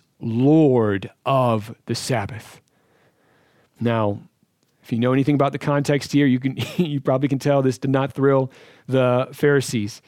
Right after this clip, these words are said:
Jesus has just said that the reason his disciples can eat grain on the Sabbath is because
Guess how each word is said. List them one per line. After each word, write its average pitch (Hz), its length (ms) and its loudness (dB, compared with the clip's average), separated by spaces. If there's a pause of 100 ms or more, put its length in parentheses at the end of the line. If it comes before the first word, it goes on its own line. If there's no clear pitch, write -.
(480)
Jesus 165 520 2
has 131 120 2
just 147 320 2
said 143 240 2
that 123 140 0
the 120 100 0
reason 143 440 2
his 135 180 0
disciples 131 580 -2
can 131 160 -4
eat 123 160 -4
grain 127 340 -2
on 123 220 -4
the 117 60 -2
Sabbath 143 580 -2 (640)
is 131 240 0
because 123 580 0